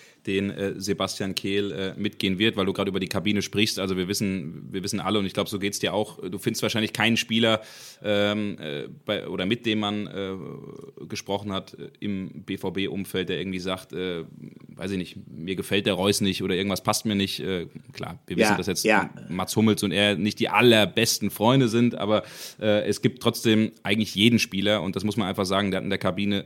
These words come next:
Speaker 1: so ein enorm hohes Standing, auch wenn er vielleicht ein stiller Führungsspieler ist. Ähm, also ob das, gut, klar, jetzt Emre Can, Moderhut, äh, äh, die sind alle auch natürlich gut mit ihm be-,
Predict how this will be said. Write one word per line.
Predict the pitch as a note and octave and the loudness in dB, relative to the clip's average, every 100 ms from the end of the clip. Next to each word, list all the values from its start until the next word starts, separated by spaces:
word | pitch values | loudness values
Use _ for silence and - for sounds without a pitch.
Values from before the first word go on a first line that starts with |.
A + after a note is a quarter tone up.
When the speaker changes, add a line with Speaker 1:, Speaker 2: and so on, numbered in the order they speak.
| - | -6
Speaker 1:
so | F#2+ | -4
ein | G2+ | -2
enorm | G2+ G2 G2+ A#2+ A2 | 0 2 4 4 4
hohes | G#2 G#2+ G2+ | 4 4 4
Standing, | G2+ G2+ G#2+ A2 | 0 2 2 0
auch | F#2 | 0
wenn | G2 | 0
er | G2+ | -2
vielleicht | G2 G2+ | 0 -2
ein | G#2 | 0
stiller | - - D3 G#2+ F2+ - - - - | 0 4 6 6 4 -4 -20 -20 -6
Führungsspieler | - A2 G2+ F#2 - F#2+ F#2+ | 0 2 2 -2 -4 -2 0
ist. | E2 A2 - | 2 0 -2
Ähm, | D2 G2 F#2 | 0 0 -2
also | C2+ F#2 F#2+ F2+ D#2+ G1+ G1+ - | -4 -2 0 -2 -4 -8 -12 -12
ob | - - | -6 -4
das, | - G2 - - - - | -2 -2 -4 -8 -20 -20
gut, | - G2+ | -8 -4
klar, | F2+ F2 | -2 -2
jetzt | E2+ - | -2 -4
Emre | G2 F#2+ | -2 -2
Can, | - F#2 F#2 | 0 0 2
Moderhut, | F#2 G2 F#2 G2 G2 - | 2 0 0 0 -4 -4
äh, | D#2 F#2+ F#2 F2+ D2 F#2 F2+ | -6 -4 -2 -4 -4 -4 -6
äh, | D#2+ | -6
die | F#2+ | -6
sind | F#2 | -4
alle | D#2+ G2+ | 0 0
auch | F2+ F#2 | 0 -4
natürlich | - F#2+ G#2+ G2 | -6 -8 -6 -6
gut | A2 G#2 | -6 -6
mit | G2 | -4
ihm | G2 | -4
be-, | F#2+ F#2+ F#2 | -2 -2 -2